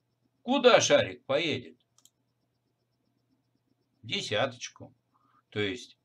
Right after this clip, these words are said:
из координаты четыре метра приехал в координату десять метров. Мальчики, девочки, не делайте вид, что все понятно. Я понимаю, что все понятно. Но наша с вами задача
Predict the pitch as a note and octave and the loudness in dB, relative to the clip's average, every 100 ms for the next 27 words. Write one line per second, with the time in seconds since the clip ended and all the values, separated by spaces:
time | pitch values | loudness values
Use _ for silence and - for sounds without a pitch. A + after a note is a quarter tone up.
0 | - A#2+ C#3+ - B2 A2+ G#2 A2+ A2 F#2 | -6 -2 -2 -2 2 2 2 -2 -2 -4
1 | - - - G2+ G#2+ G2+ G2 F#2 - E2 | -8 -16 -8 -6 -6 -6 -6 -8 -10 -18
2 | - G#2 C#3 - C#3 A#2+ G2 F2 E2+ F2+ | -14 -10 -10 -10 -16 -14 -12 -12 -14 -10
3 | A#2 B2 A#2 - A#2 A#2 - A2 G2 - | -10 -10 -14 -8 -8 -8 -12 -12 -12 -12
4 | - _ _ _ _ _ _ _ _ _ | -20 _ _ _ _ _ _ _ _ _
5 | G#2 G#2+ A#2+ A#2 - B2 A#2 G#2 E2 - | -8 -4 -4 -6 -10 -8 -6 -6 -10 -16
6 | _ _ _ _ _ _ _ _ _ _ | _ _ _ _ _ _ _ _ _ _
7 | _ _ _ _ _ _ - A2+ A2 B2+ | _ _ _ _ _ _ -6 -2 0 0
8 | D#3 D#3+ D3+ C#3 D3 - C3+ B2+ B2 C#3 | 0 -2 -4 -6 -4 -8 -10 -10 -10 -8
9 | C3+ A#2+ - - _ _ _ _ _ - | -8 -8 -10 -18 _ _ _ _ _ -6
10 | A#2 D3 G#3 G#3 G#3 A#3 A#3 A#3 A#3+ - | 0 0 0 -4 0 2 2 0 -6 -2
11 | A3 A3+ G#3+ G3+ C3+ - _ _ _ _ | -2 0 0 0 -2 -6 _ _ _ _
12 | _ _ _ _ _ _ - G#3 B3 A#3+ | _ _ _ _ _ _ -8 0 2 2
13 | G3+ G3 A3 G#3 F#3 D3 D#3 A3 B3+ - | 0 -4 -2 -2 -2 -6 -2 2 0 0
14 | A#2 | -10